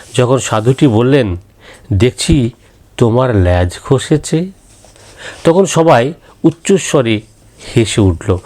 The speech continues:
ভাবল, অপরিচিত সাধুটি বোধহয় পাগল। কেশব তাদের সংযত করলেন। তখন ঠাকুর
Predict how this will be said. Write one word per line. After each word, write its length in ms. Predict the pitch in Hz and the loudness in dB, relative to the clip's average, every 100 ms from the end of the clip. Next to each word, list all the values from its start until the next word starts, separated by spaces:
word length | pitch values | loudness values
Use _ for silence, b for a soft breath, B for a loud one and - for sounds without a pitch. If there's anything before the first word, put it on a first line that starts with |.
| B - | B -6
ভাবল, 420 | 101 90 113 147 101 b b _ - | -4 0 0 0 -2 b b _ -4
অপরিচিত 720 | 101 - 107 107 - 127 135 | -2 0 0 0 0 -2 0
সাধুটি 520 | 113 107 98 117 170 | 0 -2 -4 -4 -2
বোধহয় 420 | 147 139 147 117 - _ _ _ _ _ - | 2 2 0 -2 -6 _ _ _ _ _ -4
পাগল। 460 | 92 82 87 85 87 - _ _ _ _ _ B B B B | -4 -2 -4 -4 -6 -16 _ _ _ _ _ B B B B
কেশব 360 | - 170 190 185 - _ _ _ | -2 0 2 -2 -4 _ _ _
তাদের 240 | 135 117 117 | -2 0 -2
সংযত 580 | - 113 113 127 123 | -2 -2 0 0 0
করলেন। 480 | 143 117 90 82 82 85 _ B B B | -2 -2 -2 -2 -4 -6 _ B B B
তখন 320 | - 107 110 98 | -6 -4 -4 -4
ঠাকুর 440 | 107 98 101 98 | -4 0 0 0